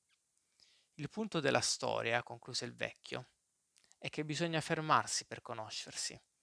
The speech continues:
per essere se stessi." Se lo capivo. Da anni avevo sentito questa necessità e avevo cercato di fermarmi da qualche parte. Arrivato in India,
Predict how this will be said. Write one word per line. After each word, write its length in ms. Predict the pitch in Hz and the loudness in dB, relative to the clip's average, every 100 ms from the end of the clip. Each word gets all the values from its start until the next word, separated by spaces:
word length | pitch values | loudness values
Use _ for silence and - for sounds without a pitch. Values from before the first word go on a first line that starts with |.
| _ _ | _ _
per 120 | 127 | 2
essere 260 | 120 - | 2 2
se 140 | 120 127 | 0 2
stessi." 600 | - 110 107 - - 127 _ _ _ _ _ _ _ _ _ _ _ _ _ _ _ _ _ _ | 0 0 -2 0 0 -2 _ _ _ _ _ _ _ _ _ _ _ _ _ _ _ _ _ _
Se 220 | _ - 156 | _ 6 8
lo 120 | 147 | 8
capivo. 640 | 147 - 139 123 120 117 - - _ _ _ _ _ _ _ | 4 2 -2 2 2 0 -10 -20 _ _ _ _ _ _ _
Da 240 | 165 160 | 10 12
anni 220 | 131 120 | 12 10
avevo 260 | 117 127 123 | 2 4 2
sentito 440 | - 127 143 131 | 0 -4 -6 -2
questa 280 | 127 123 - | 0 2 0
necessità 680 | 123 - 123 - 131 113 110 - _ _ | -2 -4 -2 -2 0 0 0 -16 _ _
e 80 | - | -2
avevo 260 | 139 147 143 | 2 4 4
cercato 440 | 165 156 135 - | 0 2 2 2
di 100 | 131 | -6
fermarmi 600 | - 151 143 113 110 117 | -2 -2 4 6 6 4
da 100 | 113 | 0
qualche 320 | 110 113 - | 0 -4 -6
parte. 560 | - 104 107 - - 113 - _ _ _ _ _ - - _ - - | -6 -4 -4 -4 -10 -10 -14 _ _ _ _ _ -20 -20 _ -20 0
Arrivato 440 | 139 147 180 185 | 0 4 2 2
in 100 | 147 | 0
India, 480 | 120 107 110 117 135 | -2 -4 4 4 4